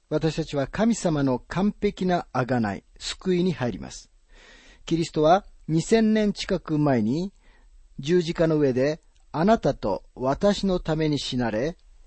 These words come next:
私たちが入ることのできる贖い、救いを提供してくださったのです。それゆえにパウロはこう書くことができたのです。ローマ五章の一節。「ですから信仰によって義と認められた私たちは、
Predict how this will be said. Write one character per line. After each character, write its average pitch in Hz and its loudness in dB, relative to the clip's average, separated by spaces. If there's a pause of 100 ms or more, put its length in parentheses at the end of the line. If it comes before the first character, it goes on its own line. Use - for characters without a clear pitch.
(180)
私 156 -2
た 165 0
ち 143 -6
が 135 0
入 175 2
る 151 0
こ 139 -6
と 135 -4
の 127 -2
で 120 -4
き 143 -6
る 147 -4 (320)
贖 127 0
い、 - -14 (240)
救 - -4
い 208 0
を 208 2 (200)
提 151 4
供 127 -4
し - -8
て 147 -6
く 127 -12
だ 110 -6
さ 87 -12
っ - -14
た - -16
の 60 -16
で - -18
す。 - -20 (500)
そ 165 -2
れ 165 4
ゆ 156 6
え 143 6
に 143 2
パ 170 0
ウ 151 2
ロ 123 0
は 156 0
こ 196 2
う - -8
書 165 -4
く - -12
こ 135 -8
と 131 -8
が 151 0
で 123 -2
き - -10
た 85 -12
の 65 -16
で - -18
す。 - -20 (1300)
ロ 151 6
ー 139 6
マ 123 0
五 147 2
章 117 -2
の 117 -2
一 110 -10
節。 - -16 (1300)
「で 170 2
す - -2
か 151 2
ら 131 2
信 208 -2
仰 208 6
に 208 4
よ 202 4
っ - -12
て 139 0
義 170 -2
と 170 4
認 147 4
め 147 2
ら 143 4
れ 135 0
た 120 -4
私 110 -4
た 107 -8
ち - -12
は、 110 -4